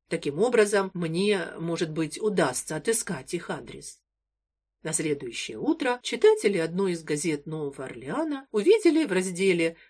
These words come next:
«Потеряно и найдено» объявление.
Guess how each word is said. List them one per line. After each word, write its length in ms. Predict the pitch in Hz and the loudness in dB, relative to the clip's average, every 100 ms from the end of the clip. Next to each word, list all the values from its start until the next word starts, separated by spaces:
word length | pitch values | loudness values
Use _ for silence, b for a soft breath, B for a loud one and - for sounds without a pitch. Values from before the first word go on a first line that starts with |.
| B | B
«Потеряно 640 | 208 - 190 151 139 123 | -2 0 0 0 -2 -6
и 140 | - 170 | -10 -2
найдено» 640 | 247 381 294 302 277 277 _ _ - | 4 4 4 0 0 -4 _ _ -6
объявление. 1040 | 202 233 320 339 277 147 120 120 - 156 | -4 2 2 4 2 0 -4 -14 -16 -18